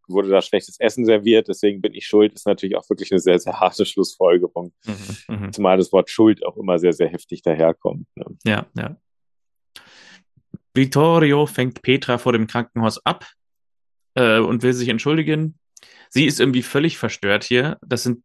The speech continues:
Speaker 2: die nächsten beiden Szenen, äh, ist sie, wird sie völlig verstört angezeigt. Da ist sie, glaub ich, so mit aufgerissenen Augen und scheint irgendwie komplett in ihrer eigenen Welt zu leben. Und, ähm,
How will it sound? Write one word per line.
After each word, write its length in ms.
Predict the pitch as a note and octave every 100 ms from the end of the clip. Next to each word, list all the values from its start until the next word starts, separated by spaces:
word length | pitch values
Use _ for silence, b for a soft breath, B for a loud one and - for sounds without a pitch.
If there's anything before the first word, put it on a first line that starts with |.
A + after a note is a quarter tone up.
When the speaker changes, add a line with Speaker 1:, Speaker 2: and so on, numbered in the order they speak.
| B2
Speaker 2:
die 80 |
nächsten 280 | A#2+ C3 -
beiden 240 | A#2+ A#2 A#2
Szenen, 440 | - A#2+ B2 A2+
äh, 380 | - G#2 G2+ -
ist 120 | -
sie, 160 | A#2 A2+
wird 140 | A2+
sie 100 | -
völlig 360 | A2+ B2+ B2+ B2
verstört 360 | A#2+ - A2+ G#2+
angezeigt. 400 | A2+ G#2+ A2 A2+
Da 40 |
ist 160 | G#2+ -
sie, 80 | -
glaub 120 | -
ich, 60 | A#2
so 60 |
mit 200 | A2 -
aufgerissenen 600 | B2 A#2+ B2+ A2+ A2 A#2
Augen 480 | - G#2 B2 A#2+ A2+
und 260 | - A2 _ b b b
scheint 240 | - A2+
irgendwie 280 | A2+ A2 A2+
komplett 360 | - A2+ A#2 A2+
in 80 | B2
ihrer 200 | A2 G2+
eigenen 360 | - A2+ A2
Welt 220 | G2+ A2 -
zu 120 | G#2+
leben. 380 | G2 F#2 A2 _ _ _ _ _ _ _ _ _ - - -
Und, 420 | G#2 G2+ G2+ F#2+
ähm, 440 | G#2+ G2+ G2+ G2